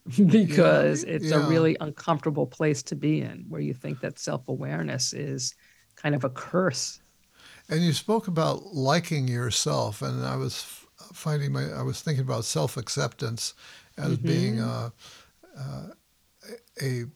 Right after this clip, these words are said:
Speaker 2: an important place to arrive to
Speaker 1: Mm-hmm.
Speaker 2: in your life, maybe after a lot of ups and downs and judgments, et cetera, self,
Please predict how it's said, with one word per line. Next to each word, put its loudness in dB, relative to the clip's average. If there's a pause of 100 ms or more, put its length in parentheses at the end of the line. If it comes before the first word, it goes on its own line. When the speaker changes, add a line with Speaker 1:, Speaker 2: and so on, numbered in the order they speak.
(100)
Speaker 2:
an -2
important -2
place 0
to -2
arrive -2
to -8 (480)
Speaker 1:
Mm-hmm. 0
Speaker 2:
in 2
your 0
life, 0
maybe -2
after -2
a -2
lot 0
of -4
ups -8
and -6
downs -4
and -10
judgments, -4
et -8
cetera, -6
self, -8